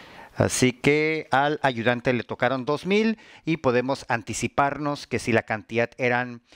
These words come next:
nueve mil, entonces al plomero le tocaron siete mil. Así rápido, pero, eh,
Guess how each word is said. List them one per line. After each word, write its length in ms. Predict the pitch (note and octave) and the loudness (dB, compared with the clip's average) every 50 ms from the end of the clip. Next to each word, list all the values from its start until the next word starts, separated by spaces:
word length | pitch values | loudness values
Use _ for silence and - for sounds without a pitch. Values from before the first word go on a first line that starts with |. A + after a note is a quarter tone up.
| - - - | -20 -16 -12
nueve 460 | - B2+ C3+ C#3 C#3 C3+ C3+ C#3+ D3+ | -8 -4 0 2 2 2 2 2 0
mil, 380 | E3+ F3+ F#3 F#3 F#3 G3 G#3 G3 _ _ _ _ - | 0 0 2 2 2 0 -2 -6 _ _ _ _ -6
entonces 600 | D#3+ F#3+ G3+ - E3+ C#3 B2 - - C3 B2 - - - | -6 -4 -2 0 0 -2 0 -2 -2 -4 -4 -4 -4 0
al 240 | A#2+ A#2 A#2 B2 | 0 0 0 0
plomero 400 | - - C3+ A#2 G#2+ A2 A#2 B2 | -2 -2 -2 -2 0 -2 -2 0
le 120 | B2 B2+ C3 | -2 -2 -4
tocaron 380 | - C3+ - B2+ A#2 B2+ C3 | -4 -4 -2 -2 -2 -2 -2
siete 320 | A#2+ - C#3+ C#3+ C3+ - D#3 | -4 -2 -2 0 0 0 -2
mil. 320 | C#3+ B2+ G#2+ E2+ E2+ - _ _ | -2 -2 -6 -6 -10 -14 _ _
Así 300 | - F#2+ F2+ - C#3+ C3+ | -10 -10 -4 -2 0 0
rápido, 440 | B2+ C3 D#3+ F3 - F#3+ F#3 G3 F#3 | 2 2 0 0 0 -2 -2 -2 0
pero, 380 | - D#3+ E3 F#3 G3+ G#3 A3 - - - - - - - - - - - | 0 0 0 2 0 -2 -4 -8 -12 -20 -20 -20 -20 -20 -20 -20 -12 -6
eh, 260 | - G#2 G#2 G2+ | -4 -2 -2 -2